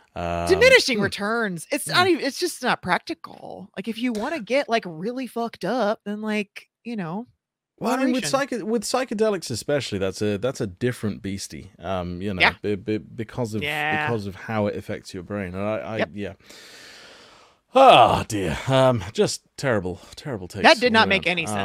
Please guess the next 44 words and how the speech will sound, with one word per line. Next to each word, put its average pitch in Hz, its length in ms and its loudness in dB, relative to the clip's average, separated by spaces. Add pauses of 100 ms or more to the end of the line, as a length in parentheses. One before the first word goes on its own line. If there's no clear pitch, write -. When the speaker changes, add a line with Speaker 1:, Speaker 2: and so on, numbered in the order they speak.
Speaker 2:
sense. - 160 -18 (160)
Like, 185 180 4
that 233 160 6
was 240 120 4
Speaker 1:
nope. 170 40 -2
Speaker 2:
just, - 360 -2
Speaker 1:
Nope. 120 260 6
Speaker 2:
just 226 220 4
words. 180 420 0
It 101 140 2
Speaker 1:
Nope. 202 120 4
Speaker 2:
was 233 140 4
just 214 120 0
words 214 380 0
he - 80 -2
threw 196 220 2
Speaker 1:
Nope. 220 80 2
Speaker 2:
into 202 240 -4
a 190 40 -4
bag 180 380 0
and 170 120 -10
shook. - 440 -4 (720)
That 180 60 -4
was 190 80 0
Speaker 1:
John 185 180 4
Speaker 2:
it. 180 40 4
Speaker 1:
Updike 101 540 0
of, 95 380 2
of 95 300 -4
Run 110 500 0
Rabbit 113 400 -2 (140)
fame, 85 520 -4
um, 92 360 -6
you 101 80 -6
know, 87 80 -6
he 101 120 -4
exists 98 380 -8
to - 100 -10
conform 95 460 -6
you. 82 240 -8
Uh, 90 220 -2 (440)
<laughs> 185 1040 0
Speaker 2:
Real. 151 160 -4
Speaker 1:
anyway, 113 380 6